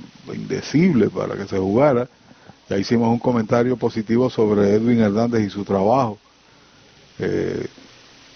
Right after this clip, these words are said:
para que se preservara el terreno en condición de juego eventual, tú sabes. Pero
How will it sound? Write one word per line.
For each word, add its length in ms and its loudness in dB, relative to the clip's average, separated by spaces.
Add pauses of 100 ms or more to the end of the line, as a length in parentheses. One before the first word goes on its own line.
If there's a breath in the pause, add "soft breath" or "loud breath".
(120)
para 240 2
que 80 -10
se 160 -2
preservara 840 2
el 120 -2
terreno 520 0
en 60 -2
condición 800 0
de 160 -4
juego 600 0
eventual, 500 -2
tú 140 -14
sabes. 300 -6 (800 loud breath)
Pero 300 0